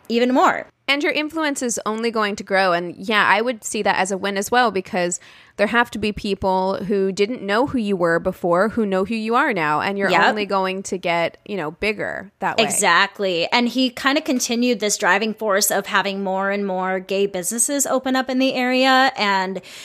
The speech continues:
Speaker 1: it was working. He and other queer merchants developed the Castro Village Association, which is the first time in the United States that the L G B T Q plus businesses had officially united together.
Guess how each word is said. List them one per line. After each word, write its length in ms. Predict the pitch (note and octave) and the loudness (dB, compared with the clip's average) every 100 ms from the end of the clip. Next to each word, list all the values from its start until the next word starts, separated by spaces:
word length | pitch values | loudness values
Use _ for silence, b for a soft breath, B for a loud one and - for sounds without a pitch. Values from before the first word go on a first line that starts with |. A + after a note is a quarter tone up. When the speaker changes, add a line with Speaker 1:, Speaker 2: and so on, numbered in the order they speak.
| B B B | B B B
Speaker 1:
it 120 | A3+ B3 | 2 4
was 220 | B3+ A3+ | 4 2
working. 760 | G3 A#3+ C4 G3+ F3+ F#3 G#3 - | 0 0 0 0 0 -2 -8 -8
He 320 | - C#4 C4+ | -4 2 4
and 100 | C4+ | 4
other 240 | A#3+ A#3 | 2 0
queer 320 | A#3+ - A3+ | -2 0 0
merchants 480 | G#3+ G#3 A3 A#3+ A3+ | 2 0 0 -2 0
developed 500 | A3+ G3 G3+ A3+ A3+ | -2 0 2 0 0
the 140 | G3+ F3 | -2 -2
Castro 560 | - A3 A#3 - A#3 | 0 2 2 0 -2
Village 400 | G#3 G#3+ A3+ A3 | 0 0 0 0
Association, 1000 | - - G#3 G#3 F#3 F#3+ - D#4+ F4 F4+ | -2 -2 0 0 0 0 0 0 0 0
which 180 | G#3+ G#3 | -2 -2
is 100 | G#3 | -4
the 80 | G#3+ | -6
first 280 | A#3+ B3+ - | -2 0 2
time 200 | A#3+ A3+ | 0 0
in 140 | - | -2
the 60 | G#3+ | -2
United 360 | G3+ G#3 G#3+ | 2 2 2
States 380 | G#3 - G3+ - | 0 2 2 2
that 160 | - F3 | -2 -4
the 100 | C3+ | 0
L 140 | G3+ | 0
G 140 | G#3 G#3+ | 0 -2
B 120 | G#3+ | -4
T 160 | G#3+ | -4
Q 220 | G3+ A3+ G#3 | -6 -2 -2
plus 320 | G3+ F#3 F#3+ | 0 -2 -2
businesses 800 | F#3+ A3+ A#3 G#3+ - E3+ E3+ - | -2 0 0 0 0 0 0 0
had 360 | G#3 E3+ E3 - | 2 2 2 -2
officially 760 | G3+ A#3+ - - F#3 D#3+ E3+ B B B B | -4 -2 -2 -2 -4 -2 -4 B B B B
united 600 | G3 A3+ G#3 F#3+ F3+ D#3+ | -2 0 2 2 0 -2
together. 720 | - F#3 F3 E3+ A2+ F2 G#3+ | -4 0 0 0 -2 -6 -10